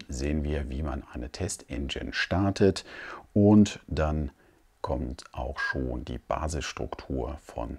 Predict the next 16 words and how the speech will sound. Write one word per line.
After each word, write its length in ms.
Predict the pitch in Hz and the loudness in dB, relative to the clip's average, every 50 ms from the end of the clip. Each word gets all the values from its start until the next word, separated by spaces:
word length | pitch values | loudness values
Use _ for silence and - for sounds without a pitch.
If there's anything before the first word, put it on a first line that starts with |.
| - - _ | -14 -18 _
Test-Engines. 720 | - - - - - - - - - - - - - - | -16 -14 -12 -12 -10 -8 -8 -8 -8 -8 -8 -10 -10 -10
Das 220 | - - - - - | -10 -10 -12 -8 -6
heißt, 320 | - - - - - - - | -6 -6 -6 -8 -10 -12 -10
was 340 | - 69 78 85 - - | -4 -2 -2 -2 -2 -4
muss 260 | - 73 73 76 - - | -4 -4 -4 -4 -4 -6
an 120 | 71 64 | -6 -4
welcher 260 | 67 71 73 - - - | -2 -4 -4 -4 -6 -8
Stelle 260 | - - - - - | -6 -6 -8 -8 -8
stehen, 360 | - - 98 101 98 98 82 | -2 0 2 4 4 4 2
welche 220 | 69 64 - - | 0 -2 -4 -6
Interface 460 | - - - - - - 62 65 - - | -8 -8 -8 -10 -8 -8 -8 -6 -6 -6
sind 180 | 71 64 - | -8 -8 -8
zu 100 | - - | -8 -8
implementieren 720 | - - - - - - - - - - - - - - | -10 -10 -10 -10 -10 -10 -10 -10 -12 -10 -10 -8 -8 -8
und 160 | - - - | -10 -8 -4
ähnliches. 420 | 80 78 - - - - - - | -2 -2 -2 -2 -4 -8 -8 -8